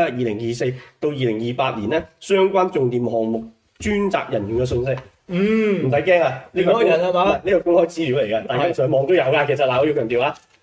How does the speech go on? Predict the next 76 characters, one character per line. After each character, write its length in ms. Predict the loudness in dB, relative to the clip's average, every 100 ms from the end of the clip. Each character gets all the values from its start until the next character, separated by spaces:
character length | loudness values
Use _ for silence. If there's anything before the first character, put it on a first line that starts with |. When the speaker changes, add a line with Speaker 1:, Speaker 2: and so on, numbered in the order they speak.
| _
Speaker 1:
噉 140 | 2 2
啊， 60 | 2
其 60 | 0
實 100 | 2
入 140 | 0
邊 400 | 2 2 2 -2 -14 _
係 120 | 2
咪 100 | 4
下， 200 | 4 2
下 100 | 2
次 120 | 0 2
舉 140 | 2
辦 160 | 4 4
演 60 | 2
唱 140 | 4
會 60 | 4
嘅 60 | 4
話 60 | 4
呢， 60 |
就 120 | 4
搵 120 | 2 2
返 220 | 2 2 -2
負 80 | -2
責 160 | -2 0
演 100 | 0
唱 180 | 0 2
會 120 | 2
嗰 60 |
個， 240 | 4 0 0 -4
Speaker 2:
嗯。 260 | -2 0
Speaker 1:
噉 120 | 0 2
就 80 | 4
可 100 | 2
以 40 |
打 180 | 2 0
到 140 | 2
呢？ 60 | 2 2
還 160 | 0
是 100 | 2 2
唔 80 | 4
係 180 | 6
啊？ 60 | 6
你 120 | 4
問 160 | 4 4
我 80 | 4
一 40 | 4
個 120 | 2
㗎 180 | 2 2
咋？ 240 | 0 -2 -8 -4
咁 140 | -4
邊 140 | -2
個 60 | -2
負 140 | 0 0
責 120 | 0
統 160 | 2 2
籌 200 | 2 0
呢？ 100 | -4 _ _ _
噉 180 | 0 2
其 140 | 0
實 80 | 0
行 220 | 0 0
政 160 | 2 2
條 160 | 2
件 200 | 0 -2
制 200 | 0 -2
度， 180 | 0 -2
究 140 | 0 0
竟 160 | 0 0
演 100 | -2
唱 180 | 0 2
會 80 | 2
係 60 | 2
咪 40 |
仲 140 | 0
係 100 | 0
市 240 | 0 -4